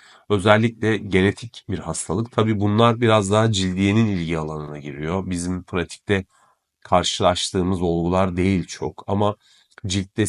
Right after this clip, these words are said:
sil benzeri lezyonlar oluşturuyor. Bu lezyonlar zamanla kansere dönüşebiliyor.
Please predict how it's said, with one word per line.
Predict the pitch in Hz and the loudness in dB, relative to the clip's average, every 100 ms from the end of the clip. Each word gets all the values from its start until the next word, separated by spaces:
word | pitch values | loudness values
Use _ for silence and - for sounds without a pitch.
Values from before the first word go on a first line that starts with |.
| - | -2
sil | - 110 104 | 0 0 2
benzeri | 92 87 85 80 | 2 2 0 0
lezyonlar | 82 82 82 80 87 | 0 0 -2 0 0
oluşturuyor. | 98 98 - - 98 104 101 | 0 -2 -6 -2 0 2 2
Bu | 101 | 2
lezyonlar | 101 87 82 73 82 92 | 2 2 0 -4 -2 -2
zamanla | 87 87 95 82 85 98 _ - _ _ _ | -2 0 0 2 0 0 _ -20 _ _ _
kansere | - 82 - 92 92 | -4 -2 0 0 0
dönüşebiliyor. | 82 73 - 65 65 67 80 | -2 -6 -8 -8 -8 -8 -8